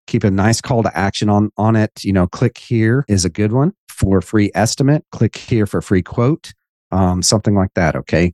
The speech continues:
Give them something of value. Okay. So let's talk about some best practices, right?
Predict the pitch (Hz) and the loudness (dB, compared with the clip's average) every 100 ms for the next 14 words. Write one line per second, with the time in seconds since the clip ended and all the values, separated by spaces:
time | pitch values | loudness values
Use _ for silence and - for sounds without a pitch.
0 | - 110 104 123 120 - 104 98 95 90 | -2 -4 0 0 0 0 0 0 -2 -4
1 | 85 87 73 62 - _ 123 139 - 175 | -2 0 0 -4 -10 _ -4 -2 0 -2
2 | 175 170 160 131 127 127 - 117 123 110 | -2 -4 -2 0 0 0 -2 -2 -2 -2
3 | - 107 - 85 - - - - _ _ | 0 -2 -2 -4 -2 -2 -4 -6 _ _
4 | 92 101 | 2 2